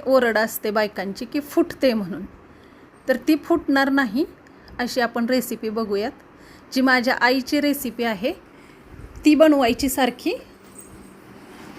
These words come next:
तशी मी आज बनवलेली आहे. बघा, कन्सिस्टन्सी पण खूप छान आलेली आहे आणि फुटलेली अजिबात नाही. चला तर आपण बघूयात. त्यासाठी लागणारे साहित्य म्हणजे एक कप दही घेतलेलं आहे मी,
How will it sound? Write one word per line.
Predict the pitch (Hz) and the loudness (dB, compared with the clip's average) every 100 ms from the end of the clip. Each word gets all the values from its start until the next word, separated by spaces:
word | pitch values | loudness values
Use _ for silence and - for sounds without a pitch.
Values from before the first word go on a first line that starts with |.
| 269 | 2
तशी | 269 302 | 2 4
मी | 294 | 4
आज | 269 262 | 2 0
बनवलेली | 269 269 240 233 240 | 0 0 -2 -2 0
आहे. | 240 233 | -2 -2
बघा, | 240 233 185 | -4 -4 -4
कन्सिस्टन्सी | - 269 269 240 254 240 254 | -4 -4 -4 -6 -4 -4 -4
पण | 277 269 - - | -4 -6 -6 -6
खूप | 349 - - | -6 -4 0
छान | 302 254 | 0 0
आलेली | 214 208 208 | -4 -4 -4
आहे | 214 190 277 - - - - - - | -4 -4 -6 -8 -20 -20 -20 -20 -6
आणि | 220 226 233 | -2 -2 0
फुटलेली | 311 - 277 262 | 0 0 2 4
अजिबात | 262 262 226 247 214 226 | 4 2 0 -2 -2 -2
नाही. | 247 226 180 370 - - - - | -4 -4 -4 -6 -8 -20 -12 -4
चला | 240 220 | -2 0
तर | 220 | -2
आपण | 214 226 226 | -4 -2 -2
बघूयात. | 240 226 226 226 - - | 0 0 -2 -4 -6 -6
त्यासाठी | 214 - 208 - 349 - - - - 262 | -6 -4 -8 -6 -10 -10 -20 -20 -10 0
लागणारे | 254 220 214 202 | 2 2 -4 -4
साहित्य | 208 240 214 202 - 220 | -4 -4 -4 -8 -8 -6
म्हणजे | 220 208 233 - | -4 -2 -2 -2
एक | 240 247 - | -4 -4 -2
कप | 285 240 | -2 0
दही | 240 277 254 | 2 2 2
घेतलेलं | 262 285 226 208 196 | 0 -2 -4 -6 -6
आहे | 208 | -4
मी, | 262 | -4